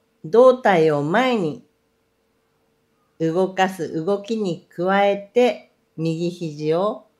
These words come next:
少し床から浮かせたり、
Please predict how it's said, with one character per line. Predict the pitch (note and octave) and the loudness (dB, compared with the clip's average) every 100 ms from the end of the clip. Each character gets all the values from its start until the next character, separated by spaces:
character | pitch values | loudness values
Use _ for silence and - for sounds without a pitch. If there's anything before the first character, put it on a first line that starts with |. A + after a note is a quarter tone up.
| _ | _
少 | _ - - A3 A3 A3+ | _ -14 -4 -2 0 -2
し | A3+ - D#3 - _ _ _ _ _ _ _ _ _ _ _ _ | -6 -10 -12 -16 _ _ _ _ _ _ _ _ _ _ _ _
床 | D3+ D3 D#3 | -10 -4 -4
か | - D3 | -4 -6
ら | C#3+ C#3 | -4 -6
浮 | C#3 | -6
か | F#3 | -8
せ | - G#3 | -6 -8
た | G#3 G#3+ | -4 -4
り、 | G#3 A3 B3+ - | -2 -4 -6 -10